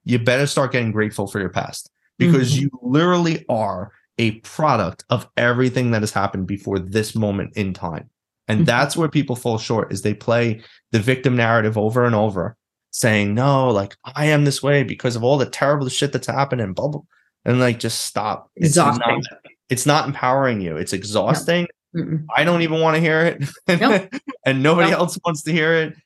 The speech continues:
Speaker 1: And you're only keeping yourself disempowered by doing it. If you want to become empowered, you have to take full ownership over your life. And some of the realizations with me and bullying,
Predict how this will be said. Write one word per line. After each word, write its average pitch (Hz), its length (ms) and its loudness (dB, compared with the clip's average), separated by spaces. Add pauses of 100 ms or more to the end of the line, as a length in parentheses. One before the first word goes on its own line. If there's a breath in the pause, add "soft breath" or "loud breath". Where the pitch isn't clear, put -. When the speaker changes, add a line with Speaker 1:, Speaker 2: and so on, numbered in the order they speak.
(140)
Speaker 1:
And 131 180 0
you're 143 200 4
only 147 300 2
keeping 147 380 -2
yourself 123 480 0
disempowered 110 840 2
by 98 160 0
doing 110 300 4
it. 90 120 -2
If 113 160 -6
you 117 80 2
want 123 320 0
to 151 80 0
become 123 260 0
empowered, 113 480 0 (240 loud breath)
you 95 80 0
have 117 180 0
to 131 80 2
take 117 220 0
full 113 180 -2
ownership 101 440 0
over 98 180 0
your 92 100 2
life. 131 280 0 (280 soft breath)
And 113 280 0
some 117 160 2
of 123 60 2
the 120 80 2
realizations 117 680 0
with 110 180 -4
me 127 320 0 (800)
and 117 140 2
bullying, 139 380 2